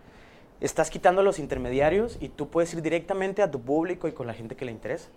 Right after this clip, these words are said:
Entonces, pues, digo, creo que sí es una, una época muy, muy maravillosa,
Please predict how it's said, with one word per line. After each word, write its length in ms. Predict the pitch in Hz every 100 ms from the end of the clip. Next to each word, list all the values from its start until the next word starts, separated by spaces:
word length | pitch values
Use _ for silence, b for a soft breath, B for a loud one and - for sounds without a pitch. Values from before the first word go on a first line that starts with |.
| - B B B B B B -
Entonces, 460 | 117 123 - 131
pues, 400 | - 123 - - -
digo, 220 | 123 117
creo 140 | 113 113
que 60 | 139
sí 100 | 143
es 100 | 156
una, 360 | 151 143 117 - - -
una 220 | 120 131
época 380 | 131 135 147 127
muy, 420 | 113 117 127 135
muy 300 | 127 117 120
maravillosa, 480 | 127 127 123 127